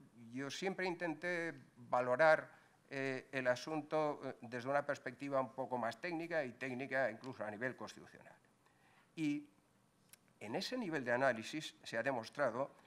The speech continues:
que efectivamente existía un riesgo para la garantía de jurisdiccionalidad. No era una mera elucubración doctrinal. Eh, el Tribunal Constitucional ha tenido que anular normas que no establecían la posibilidad de una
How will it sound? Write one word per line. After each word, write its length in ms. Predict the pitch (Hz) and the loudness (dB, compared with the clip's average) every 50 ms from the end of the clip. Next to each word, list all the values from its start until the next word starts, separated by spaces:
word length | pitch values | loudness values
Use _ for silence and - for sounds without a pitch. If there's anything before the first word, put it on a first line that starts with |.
| - _ _ - | -20 _ _ -10
que 120 | - 123 | -8 -6
efectivamente 920 | 123 120 - 120 110 - - 190 220 220 196 202 208 190 190 202 208 - - | -6 -6 -8 -10 -12 -10 -8 -4 -4 -2 -2 -2 -4 -6 -8 -10 -10 -10 -8
existía 640 | 135 139 139 - 127 117 - - 180 190 208 208 196 - - _ | -8 -8 -6 -8 -10 -10 -10 -8 -4 -2 -2 -2 -2 -6 -10 _
un 180 | - 220 220 165 | -4 -4 -4 -4
riesgo 520 | 151 143 135 123 117 117 127 180 233 254 - _ _ - - - _ _ _ _ | -4 -4 -4 -4 -4 -4 -6 -8 -8 -10 -12 _ _ -20 -20 -20 _ _ _ _
para 260 | - 170 170 180 180 | 6 6 6 6 4
la 100 | 175 160 | 4 4
garantía 560 | 151 151 147 143 139 135 135 143 147 151 147 | 4 6 6 4 4 2 0 0 2 4 4
de 440 | 135 135 135 131 127 120 117 104 - - - | 4 2 0 0 0 -2 -4 -6 -8 -10 -8
jurisdiccionalidad. 960 | 151 139 131 131 120 - 123 110 - - 117 104 104 107 101 98 92 73 87 123 156 | -6 -4 -4 -4 -6 -6 -8 -10 -10 -10 -10 -10 -8 -10 -10 -10 -12 -12 -12 -8 -4
No 80 | 185 | -4
era 240 | 196 190 196 190 - - | 0 2 2 0 0 -2
una 200 | 190 170 151 160 | -4 -4 -2 -2
mera 520 | 165 151 160 170 151 151 160 151 - - - | -2 -2 -2 0 4 4 4 4 4 0 -4
elucubración 800 | 135 139 131 135 127 - 139 127 131 120 117 - - 170 180 156 | -6 -6 -6 -6 -6 -8 -6 -4 -2 -2 -2 -2 -2 -4 -2 -2
doctrinal. 540 | 131 131 113 - 107 98 95 85 85 90 - _ _ _ _ _ _ _ - - - - - _ _ | -2 -4 -6 -8 -10 -12 -12 -12 -14 -18 -20 _ _ _ _ _ _ _ -20 -20 -20 -20 -20 _ _
Eh, 260 | - 139 131 127 - - | -2 -2 -2 -2 -2 -4
el 140 | 123 120 120 | -6 -6 -6
Tribunal 320 | 120 127 123 127 131 135 | -6 -6 -2 0 -2 -2
Constitucional 680 | 120 131 117 - 131 120 - - 120 123 156 185 220 - - - | -2 -4 -6 -6 -8 -10 -8 -4 -2 0 0 0 0 -2 -4 -4
ha 100 | 123 123 | -2 -2
tenido 300 | - 120 120 117 107 - | -2 -4 -6 -6 -6 -4
que 80 | 123 | -4
anular 420 | 110 110 110 113 113 135 156 170 170 | -4 -4 -4 -2 0 0 0 0 0
normas 560 | 190 208 202 190 190 180 175 185 185 - - - - _ _ _ _ _ _ _ _ - | 0 0 0 0 0 0 0 0 0 -4 -10 -18 -20 _ _ _ _ _ _ _ _ -4
que 120 | - 151 | -2 0
no 240 | 143 143 147 180 196 | 0 2 4 4 4
establecían 640 | 185 180 - - 190 185 185 175 - 185 185 175 | 4 2 0 -2 -2 0 -2 -4 -2 -2 0 2
la 140 | 156 151 135 | 2 0 0
posibilidad 720 | 139 147 131 - 139 143 143 143 151 165 185 175 143 117 120 | 0 -2 -4 -4 -4 -4 -2 0 2 6 6 6 6 4 2
de 120 | 120 123 | -2 -4
una 380 | 123 135 143 143 143 135 127 | -2 0 2 4 4 4 4